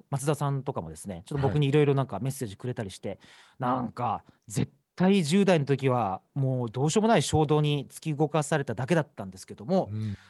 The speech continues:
Speaker 1: まあ、四十代になってこういう皆さんとつながるとはという、ちょっと感動も、あの、兼ねまして、
Speaker 2: うん。はい。
Speaker 1: え、当時僕が聴いていた曲を最後にご紹介したいと思います。
Speaker 2: はい。
Speaker 1: レンチで空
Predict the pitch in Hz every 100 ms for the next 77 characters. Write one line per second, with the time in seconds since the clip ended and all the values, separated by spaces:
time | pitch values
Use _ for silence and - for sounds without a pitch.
0 | _ 135 131 117 143 180 202 170 131 123
1 | - 117 - 156 160 147 147 143 131 113
2 | - 160 180 170 131 113 - - 123 -
3 | 147 208 247 233 208 185 165 - - 135
4 | 113 - 190 202 - 127 _ - - 127
5 | 120 135 180 160 123 120 143 123 - 131
6 | - 120 147 131 - - _ 131 - 131
7 | 113 233 220 127 - 123 113 101 92 -
8 | 90 82 78 82 87 160 - _ - 113
9 | - 131 214 214 - 101 92 - - -
10 | 214 -